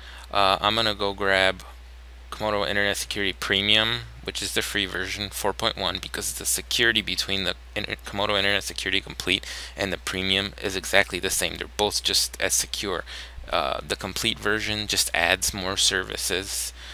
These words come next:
to the package. And then I'm gonna install that into my virtual machine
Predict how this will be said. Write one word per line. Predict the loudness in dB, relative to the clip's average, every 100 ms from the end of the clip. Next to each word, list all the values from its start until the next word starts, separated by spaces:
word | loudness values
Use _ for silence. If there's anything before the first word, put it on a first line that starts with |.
| -14 -14 -14 -10 -8
to | -8
the |
package. | 0 4 4 2 -6 -8 -10 -14 -6
And | -2
then | 4
I'm | 4 4
gonna | 2
install | 0 2 4 4
that | 4
into | 4
my | 2 0
virtual | -2 -6 -4
machine | -2 2 2 2 -2 -4